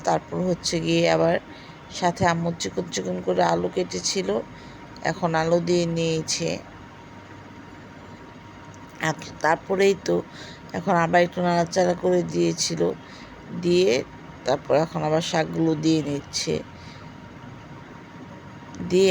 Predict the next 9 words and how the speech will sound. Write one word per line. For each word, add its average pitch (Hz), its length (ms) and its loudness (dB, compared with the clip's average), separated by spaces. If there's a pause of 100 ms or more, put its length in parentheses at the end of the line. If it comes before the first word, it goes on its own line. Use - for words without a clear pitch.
(120)
এখন 175 200 -2 (120)
আবার 180 200 6 (120)
শাকগুলো 180 500 0 (160)
তারপর 165 240 2 (100)
আবার 170 220 4
একটু 170 140 -6 (120)
নাড়াচাড়া 82 480 2 (100)
করে 85 180 2 (100)
নিচ্ছে। - 440 -4